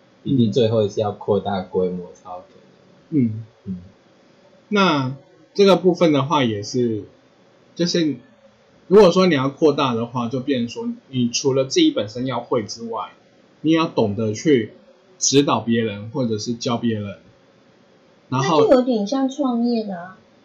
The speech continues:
Speaker 1: 嗯。
Speaker 3: 就是我本身是，比如说我，我现在我是在洗车，那我一个人洗车，我靠技术，我，我靠技术赚钱，然后，呃，就可以赚，是很稳定的一个收入。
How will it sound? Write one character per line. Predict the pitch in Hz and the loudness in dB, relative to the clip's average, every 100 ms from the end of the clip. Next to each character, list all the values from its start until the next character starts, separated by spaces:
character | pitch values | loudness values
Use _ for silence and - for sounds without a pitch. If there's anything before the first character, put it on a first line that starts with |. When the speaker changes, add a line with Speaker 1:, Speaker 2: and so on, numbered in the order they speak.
| _ | _
Speaker 1:
嗯。 | 123 107 202 | -10 -8 -2
Speaker 3:
就 | 320 | 0
是 | 339 | 4
我 | 277 | 4
本 | 262 226 202 | 4 -4 -2
身 | 262 247 | -2 0
是， | 262 262 226 180 | 0 0 0 -2
比 | 214 | -6
如 | 190 | -6
说 | 226 | -2
我， | 202 - - | -2 -4 -4
我 | 190 | -6
现 | 202 240 | -4 -4
在 | 226 175 | -4 -4
我 | |
是 | 175 226 | -10 -6
在 | 330 226 | -4 -4
洗 | - - - | -6 -14 -12
车， | - - - - _ _ | -6 -4 -4 -6 _ _
那 | 320 359 | -4 -2
我 | 214 | -2
一 | |
个 | 208 | 0
人 | 208 | 0
洗 | 233 196 | -2 -6
车， | 202 240 | -4 -2
我 | 202 | -2
靠 | 175 214 196 | -6 -4 -4
技 | 196 190 175 | -6 -10 -10
术， | - 185 - _ _ _ | -12 -14 -14 _ _ _
我， | 180 160 - | -6 -6 -8
我 | 185 | -6
靠 | 262 226 | -2 -2
技 | 226 214 | -2 -6
术 | 202 202 | -6 -10
赚 | 185 196 311 | -8 -6 -6
钱， | - - 294 - - _ _ | -8 -8 -10 -12 -20 _ _
然 | 190 | -12
后， | 196 220 190 190 - _ | -4 -2 -2 -2 -10 _
呃， | - 180 170 | -12 -10 -6
就 | - 277 | 0 0
可 | 262 214 | 0 -4
以 | 214 180 127 - | -2 -2 -4 -6
赚， | - 208 180 139 113 - _ _ _ _ | -4 -4 -4 -6 -8 -14 _ _ _ _
是 | - 240 220 | -6 -2 -2
很 | 175 151 | -2 -4
稳 | 185 185 160 | 2 2 2
定 | 254 208 | 0 2
的 | 170 | 0
一 | 147 | 0
个 | 185 180 | 0 0
收 | - 208 180 175 | -2 0 0 -2
入。 | 180 185 147 | -6 -6 -8